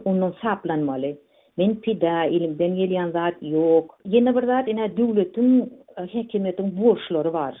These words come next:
E, elbetde, ilkinji ýylyň raýatlaryň öňünde borçlary bar. Hemem, e, halkara guramalaryny, konvensiýalaryň üstü bilen öz borçlaryny beýan edýär. Indi şu biz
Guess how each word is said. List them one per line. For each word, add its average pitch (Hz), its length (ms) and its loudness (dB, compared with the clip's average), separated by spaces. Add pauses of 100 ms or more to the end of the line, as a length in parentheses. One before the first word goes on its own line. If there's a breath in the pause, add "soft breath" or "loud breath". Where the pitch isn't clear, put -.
(100)
E, 175 60 -2 (240)
elbetde, 214 400 0 (100)
ilkinji 175 400 -8
ýylyň 185 220 -2 (100)
raýatlaryň 185 560 0
öňünde 156 360 -4
borçlary 208 520 0
bar. 254 220 -4 (380 soft breath)
Hemem, 226 280 2 (180)
e, 185 40 -2
halkara 180 500 -2
guramalaryny, 175 800 0 (320)
konvensiýalaryň 190 680 -2
üstü 170 280 -8
bilen 175 360 2 (300 loud breath)
öz 190 320 4
borçlaryny 175 920 0
beýan 170 400 2
edýär. 135 260 -8 (400 soft breath)
Indi 214 220 2
şu 226 120 0
biz 240 140 4